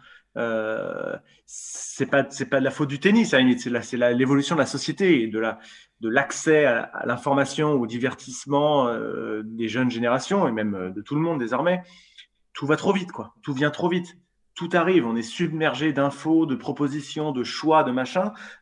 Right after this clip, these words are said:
Donc, bah, on, ça accentue le phénomène de zap, de, oh, bah, je m'ennuie, tiens, maintenant j'ai, j'ai, bah, j'ai pas que ça à regarder, j'ai mille deux cent quarante-six chaînes, euh, donc, bah, je vais regarder la suivante.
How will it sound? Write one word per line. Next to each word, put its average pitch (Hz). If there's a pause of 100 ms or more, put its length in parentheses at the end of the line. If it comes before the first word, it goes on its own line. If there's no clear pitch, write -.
Donc, 139
bah, 123
on, 113
ça 107
accentue -
le 143
phénomène 113
de 107
zap, 120
de, 113
oh, 107
bah, 95
je 101
m'ennuie, 107
tiens, 120
maintenant 113
j'ai, 101 (440)
j'ai, 110
bah, 110
j'ai 107
pas 113
que -
ça 135
à 107
regarder, 123
j'ai 131
mille 120
deux 127
cent 135
quarante-six 123
chaînes, 143 (420)
euh, 107
donc, 110
bah, 104
je 98
vais 110
regarder 110
la 110
suivante. 156